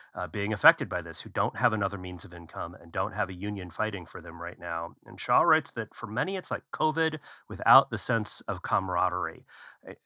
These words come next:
and so I, I mean, it's, you know, and s-, as I've said, I'm more sympathetic to the writers here than I am in the case of many union, uh, labor disputes. At the same time, the longer this goes on,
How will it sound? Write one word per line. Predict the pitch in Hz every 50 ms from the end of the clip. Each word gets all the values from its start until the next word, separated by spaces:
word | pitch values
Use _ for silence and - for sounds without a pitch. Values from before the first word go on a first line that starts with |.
| - _ - - - - - -
and | 160 165 139 139
so | 135 190 175 170
I, | 170 180 202 - - -
I | 147 165
mean, | 180 185 190
it's, | 202 202 - - - - _ _ _ _ _ _ _ _ _ _ - 587 - - -
you | 185 185
know, | 175 180
and | 180 180
s-, | - - -
as | 160 170 139 135 180 196 185
I've | 202 180 175 156
said, | - - 165 127 98 92
I'm | 90 95 104
more | 120 143 170 190 165
sympathetic | - 202 185 170 170 - - 147 139 143 143 139
to | - -
the | 113 113
writers | 113 110 110 110 113 113 110 -
here | - 113 107 110 110
than | 101 101 92
I | 92 95
am | 95 95 98 92
in | 90 90 90 - -
the | 120 113
case | - - 101 90 87 -
of | 107 95 82 - - _ - -
many | 131 113 113 110 110 107 107 101
union, | 101 107 107 101 101 98 98 98 -
uh, | - 92 92 92 92 -
labor | 104 113 110 101 104 98
disputes. | 90 92 - - - 95 92 87 - - - - - - - - - _ _ -
At | 113 107
the | 131 123
same | - 170 170 170 170 151
time, | - 165 170 165 143 117 110
the | 104 104
longer | 104 113 127 147 170 170 165 151
this | 127 131 117 - -
goes | - 120 104 98 98 90 120
on, | 139 139 127 113 104 101 95 92 92